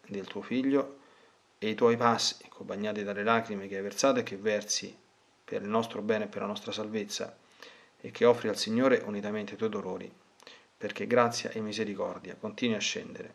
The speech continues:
sulla Chiesa e sul mondo. Nella divina volontà, nel nome del Padre, del Figlio e dello Spirito Santo. Amen. Ti benedico per aiutarti, ti benedico per difenderti, ti benedico per liberarti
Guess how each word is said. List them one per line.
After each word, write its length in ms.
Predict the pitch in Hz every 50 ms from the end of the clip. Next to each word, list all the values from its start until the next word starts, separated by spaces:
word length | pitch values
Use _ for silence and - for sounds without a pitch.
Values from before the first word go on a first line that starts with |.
| _ -
sulla 320 | - - 117 104 101 101
Chiesa 360 | - - - - - - - - _ -
e 140 | - 98
sul 200 | 95 - - 95
mondo. 380 | 87 87 - - - - - - - _ _ _ _ _ _ _ _ _ _ _ _ _ _ _ _ _ _ _ _ _ _ _ _ _ _ _ _ _ _ _ _ _ _ _ _ _ _ _ _ _ _ _ _ _ _ _ _ _ _ _ _ _ _ _ _ _ - - - - - - - - - - - - - _ _ _ _ - - -
Nella 180 | - - 104 110
divina 240 | 113 113 123 123 120
volontà, 380 | 117 117 117 117 117 - 139
nel 100 | 127 117
nome 200 | 113 113 110 107
del 160 | 104 - - -
Padre, 360 | - 123 113 107 104 101 98
del 160 | 95 95 -
Figlio 280 | - - 127 120 113 110
e 40 |
dello 160 | 101 107 107 101
Spirito 400 | - - - 117 107 104 117 101
Santo. 600 | 101 107 104 101 101 95 - - - - - - _
Amen. 300 | - 104 95 90 87 - - - - - -
Ti 140 | - 101
benedico 400 | 101 110 110 113 123 127 117 110
per 120 | 101 107 117
aiutarti, 640 | 113 107 104 101 98 95 92 - - - - - - _ _ _ _ _ _ - - _ _ _ _ _ -
ti 140 | - -
benedico 400 | 101 104 104 104 107 117 113 110
per 160 | 101 104 101 -
difenderti, 600 | 107 101 117 117 113 110 107 104 101 - - -
ti 60 | 104
benedico 380 | 98 113 104 107 110 113 107 104
per 160 | 101 101 -
liberarti 640 | 104 107 - 104 101 101 95 95 - - _ -